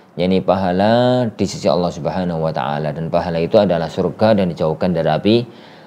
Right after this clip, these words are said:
neraka. Jadi mendapatkan surga dan dijauhkan dari api neraka itu konsekuensi. Konsekuensi dari sebuah ibadah yang dilakukan oleh seorang, seorang hamba. Adapun, yakni kalau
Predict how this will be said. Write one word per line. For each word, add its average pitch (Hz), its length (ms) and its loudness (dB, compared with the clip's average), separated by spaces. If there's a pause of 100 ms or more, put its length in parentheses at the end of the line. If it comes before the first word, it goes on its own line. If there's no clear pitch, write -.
(160)
neraka. 85 480 -2 (640)
Jadi 151 400 4 (160)
mendapatkan 131 560 0
surga 110 400 0
dan 110 160 2
dijauhkan 113 400 2
dari 95 240 2
api 98 160 0
neraka 90 320 -2
itu 113 160 2
konsekuensi. 110 720 0 (640)
Konsekuensi 110 800 2
dari 110 240 2
sebuah 101 400 2
ibadah 95 400 2
yang 107 160 4
dilakukan 98 320 2
oleh 95 160 4
seorang, 110 480 2 (400)
seorang 82 360 2
hamba. 78 400 -8 (420)
Adapun, 156 560 2 (480)
yakni 117 240 -2
kalau 123 960 2